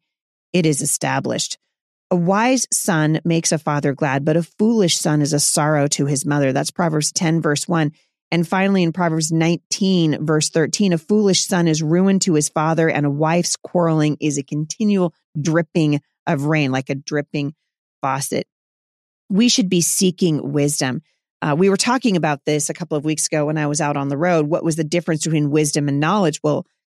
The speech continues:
God's word teaches us that knowledge puffs up. Wisdom is the, is the ability to be able to take what you know to be true. So you've, you've got to start at a,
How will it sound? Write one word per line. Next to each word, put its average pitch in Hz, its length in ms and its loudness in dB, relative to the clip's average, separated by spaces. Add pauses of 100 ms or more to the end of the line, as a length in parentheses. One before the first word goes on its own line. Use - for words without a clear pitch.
God's 170 200 0
word 165 220 0
teaches 190 420 -2
us 135 200 -2
that 143 160 -2
knowledge 165 560 0
puffs 156 320 -4
up. 214 180 0 (240)
Wisdom 175 840 0 (360)
is 185 180 0
the, 180 360 0
is 190 240 0
the 170 300 -2
ability 196 540 0
to - 120 -2
be 160 160 2
able 151 160 0
to 143 140 -4
take - 480 -4 (160)
what 170 180 -2
you 175 140 0
know 170 200 2
to 208 100 0
be 240 120 2
true. 165 300 2
So 180 140 -2
you've, 160 200 -2
you've 175 160 -6
got 208 220 -2
to 208 80 -4
start 190 260 0
at 160 80 2
a, 147 140 0